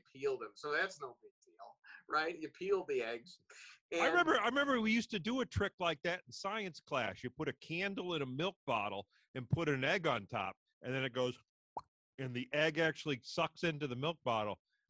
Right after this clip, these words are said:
Speaker 1: Well,
Speaker 2: and re-,
Speaker 1: I
Speaker 2: would really irritate the milkman because he would lose the deposit on the bottle.
Speaker 1: I mean, every garden variety magician can take an egg out of his mouth here, but, you know, stick, uh, the other end of the other part of it. So I, but I was thinking that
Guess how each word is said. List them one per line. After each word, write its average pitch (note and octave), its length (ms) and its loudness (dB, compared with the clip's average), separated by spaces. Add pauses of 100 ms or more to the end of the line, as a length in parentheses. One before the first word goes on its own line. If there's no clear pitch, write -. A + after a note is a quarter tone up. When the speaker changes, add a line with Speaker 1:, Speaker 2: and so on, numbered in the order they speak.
(120)
Speaker 1:
Well, G#4 220 6
Speaker 2:
and - 100 -4
re-, D3 200 2
Speaker 1:
I F3+ 120 2
Speaker 2:
would F3+ 140 0
really F#3+ 400 4
irritate F3 540 2
the D3 80 -4
milkman C3 600 -4
because G#2+ 260 -4
he B2 100 0
would A2+ 120 -4
lose B2+ 260 2
the B2+ 100 -6
deposit B2+ 520 0
on A#2+ 160 0
the A2 60 -6
bottle. A2+ 400 -2
Speaker 1:
I A#3+ 240 0
mean, F#3+ 300 0 (200)
every F#3 360 -2 (160)
garden E3 340 0
variety D3 380 -6
magician D3+ 540 -8
can D3 120 -6
take D#3 200 -4
an C3 80 -2 (120)
egg D#3 100 -2 (100)
out C#3+ 80 2
of C3+ 80 -4
his B2 220 -8
mouth G#3 340 2
here, D#3+ 180 -2
but, G#3 160 -4
you - 80 -6
know, - 80 -6
stick, - 280 -14 (300)
uh, G#4 160 2 (140)
the - 160 2
other - 240 4
end G#3+ 320 0
of G#3 60 0
the E4 160 -14
other - 200 -6
part - 160 -2 (100)
of - 60 -4
it. - 40 -4 (460)
So - 160 -4
I, G#3+ 120 0
but A#3 100 -4
I C4 120 0
was B3+ 200 -16
thinking A#3 320 -8
that E3 140 -2